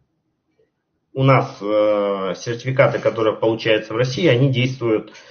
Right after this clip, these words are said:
в Казахстане, в, э, Киргизии, в Белоруссии. А какие там страны еще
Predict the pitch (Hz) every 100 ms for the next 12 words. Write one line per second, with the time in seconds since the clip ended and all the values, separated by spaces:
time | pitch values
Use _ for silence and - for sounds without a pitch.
0 | - - - - 143 120 - 170 170 156
1 | 156 - - _ - 107 104 104 101 101
2 | 123 113 160 151 151 143 139 135 - _
3 | _ 110 101 113 110 127 151 - 131 127
4 | 127 120 - _ _ _ _ _ _ _
5 | _ _ _ _ - 110 127 - 113 101
6 | 101 95 113 101 98 - 107 98